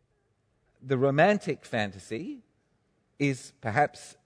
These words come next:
appears to be perhaps more wholesome at first glance, but on closer examination, it's,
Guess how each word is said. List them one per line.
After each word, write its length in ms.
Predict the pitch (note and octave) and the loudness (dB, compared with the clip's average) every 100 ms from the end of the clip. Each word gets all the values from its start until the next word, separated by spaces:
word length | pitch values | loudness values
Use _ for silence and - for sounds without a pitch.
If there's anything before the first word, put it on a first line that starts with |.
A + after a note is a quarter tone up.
| B2 | -6
appears 720 | - - F#3 D3 A2+ - - - | -6 -4 0 0 0 -12 -20 -8
to 80 | |
be 180 | B2 B2 | -4 -4
perhaps 400 | A2 A2+ - - | -2 -4 -4 -4
more 260 | B2 A#2+ A2+ - | -4 -2 -4 -2
wholesome 520 | C3+ D3 - A#3+ E4 - _ | -2 -2 -6 -6 -6 -18 _
at 180 | B2 - | -4 0
first 260 | - C#3+ - | 0 -2 0
glance, 280 | F3 B3 | 0 0
but 140 | - F#3+ | 0 0
on 120 | F#3+ | 0
closer 360 | - B3 - E3+ | 4 4 4 -2
examination, 920 | E3+ D#3 F#3 F#3+ G#3+ D#4 E4 F#3 F3 - - | 0 2 2 2 2 0 0 -2 -4 -12 2
it's, 340 | F3+ D#3+ - | 2 2 -14